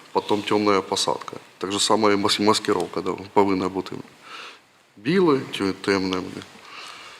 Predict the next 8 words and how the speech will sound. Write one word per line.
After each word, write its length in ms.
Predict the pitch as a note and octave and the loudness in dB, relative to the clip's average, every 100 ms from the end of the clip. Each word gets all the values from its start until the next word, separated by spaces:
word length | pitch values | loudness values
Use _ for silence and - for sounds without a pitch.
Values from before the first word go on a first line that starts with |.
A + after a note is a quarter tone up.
| - - _ _ | -20 -20 _ _
А 80 | F#2+ | -4
зверху 440 | G#2 B2+ D#3 - | 2 6 6 4
там, 220 | A2+ G2+ F#2+ | 2 2 2
получається, 640 | F#2+ G#2 - A2+ G#2 - | 0 0 2 2 2 -2
теж 500 | F#2 F#2+ F2+ - - - | -2 0 0 0 -4 -4
треба 340 | G2+ F#2 F#2+ F#2 F2+ F#2+ | 0 2 2 0 -2 2
ще 200 | - G2 | 2 2
вміти 640 | F#2+ G#2 G2+ A2 A2+ | 0 -2 0 2 2